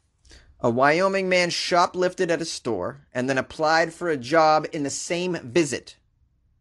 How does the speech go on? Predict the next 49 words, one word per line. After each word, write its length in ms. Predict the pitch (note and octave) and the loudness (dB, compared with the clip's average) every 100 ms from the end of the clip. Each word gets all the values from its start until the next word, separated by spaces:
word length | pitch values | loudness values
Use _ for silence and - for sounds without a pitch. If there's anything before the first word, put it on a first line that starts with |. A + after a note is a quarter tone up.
| _ | _
Yeah, 160 | - F3+ | -4 -2
why 240 | A#2 B2+ | 0 0
not? 380 | C3 C3 B2 - - | 0 0 0 -2 -10
I'm 120 | C3 | -12
confident. 540 | A#2+ A#2+ A2 A#2 B2 - - - - - - | -4 -4 -2 -4 -6 -8 -4 -2 -2 -8 -20
<laughs> 480 | _ - - _ | _ -20 -20 _
Gillette, 640 | A#2+ - D3+ C#3 D#3+ - D3 | -12 0 2 4 2 0 -6
Wyoming? 600 | C#3 C#3+ D3+ F3+ A#3+ D4+ _ _ _ _ _ _ | -2 -2 -2 -4 -4 -8 _ _ _ _ _ _
I 60 | B2 | -8
wonder 180 | C3 C3+ | -6 -6
if 80 | |
this 140 | C#3 C3 | -8 -10
place 260 | - C3+ | -6 -6
is 100 | A#2 | -6
named 300 | A2+ B2+ B2+ | -4 -4 -2
after 240 | B2+ B2 A#2+ | -2 -2 -6
the 100 | A2 | -4
razor, 480 | A2+ C#3 D#3+ G#2 - | -2 -2 -2 -6 -6
or 100 | B2 | -4
vice 240 | A2+ C3 C#3+ | 0 0 0
versa. 400 | C3+ F3+ - - _ _ _ _ _ | -2 -2 -6 -10 _ _ _ _ _
A 40 | |
lot 100 | - | 2
of 100 | D3+ | 2
razors 400 | B2 C#3+ E3+ G3+ | 2 0 2 -2
in 120 | G3 F#3+ | -2 -2
Gillette? 420 | G3 G3+ - - _ _ _ _ _ _ _ _ _ _ _ _ _ | 2 2 0 -6 _ _ _ _ _ _ _ _ _ _ _ _ _
Police 300 | E3 F#3+ A#3 | 0 0 2
in 120 | G3 | 0
northern 360 | E3+ F#3+ G#3 G3 | 2 2 2 2
Wyoming 380 | F#3 F#3+ G#3 D#3+ | 2 2 0 -2
say 240 | - E3 | -2 -2
a 40 | C3+ | -2
man 400 | C3+ D3+ D#3+ E3 | -2 -2 -2 -2
who 160 | D3+ | -2
allegedly 400 | B2+ C3 D3 C3 | 0 0 -2 -4
shoplifted 680 | A#2+ - C#3+ D3+ B2+ A#2+ A#2+ | -6 0 0 0 -4 -6 -6
at 120 | A#2 | -6
the 80 | A#2 | -8
same 340 | - C#3 C3 | -6 -6 -6
store 320 | B2+ - A#2+ | -8 -8 -6
twice 540 | A2 - - A#2 C#3 - | -6 -12 0 0 0 -6
in 100 | A#2 | -4
one 240 | A#2 A#2+ | -4 -2
day. 280 | A2+ A#2 G#2+ | -2 -2 -4
Twice 480 | - G#2 G#2 - - | -6 -4 -2 -2 -4
in 140 | F#4+ F#4 | -6 -4
one 180 | G4+ | -4
day? 300 | G4 G#4+ G4+ | -2 -2 -2